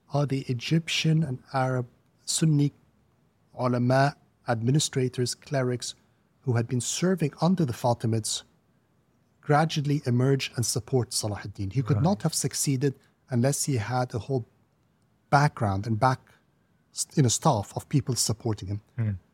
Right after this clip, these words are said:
Speaker 1: The most famous, of course, being a man called Al-Qadi Al-Fadl.
Speaker 2: Right.
Speaker 1: Al-Qadi Al-Fadl was really Salah ad-Din's brains. From the moment he emerges in Egypt with Salah ad-Din, he remains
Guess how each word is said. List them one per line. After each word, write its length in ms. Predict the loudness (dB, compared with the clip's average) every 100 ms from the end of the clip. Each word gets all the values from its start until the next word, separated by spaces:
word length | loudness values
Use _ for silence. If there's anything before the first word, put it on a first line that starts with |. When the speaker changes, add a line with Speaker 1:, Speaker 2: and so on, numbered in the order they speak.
| _ -2
Speaker 1:
The 80 |
most 260 | 2 2 -2
famous, 420 | 0 2 2 2
of 140 | -2 -2
course, 380 | -2 0 -4 -10 -8
being 240 | -4 -2 -2
a 60 |
man 280 | -2 0 -2
called 400 | -4 -2 -2 -2 -4
Al-Qadi 560 | -4 -2 -2 -2 -6 -4
Al-Fadl. 440 | -6 -4 -8 -8 -18 _ _ _ -2
Speaker 2:
Right. 260 | 0 0 -4
Speaker 1:
Al-Qadi 380 | -6 0 2 2
Al-Fadl 580 | 0 0 0 2 0 0
was 220 | -2 2
really 260 | 2 2
Salah 360 | 0 -2 -2 -2
ad-Din's 400 | -4 -2 -2 -2
brains. 640 | -2 2 4 4 4 2 -2 _ _ _ _ _
From 180 | 2 4
the 80 | 6
moment 320 | 6 6 4
he 80 | 0
emerges 420 | 2 2 2 0
in 120 | 0
Egypt 380 | 0 0 0 -4
with 100 | -4
Salah 280 | -2 -2 -2
ad-Din, 440 | -4 -2 0 0 0 _ _ _ _
he 160 | _ 0
remains 560 | 2 2 4 2 0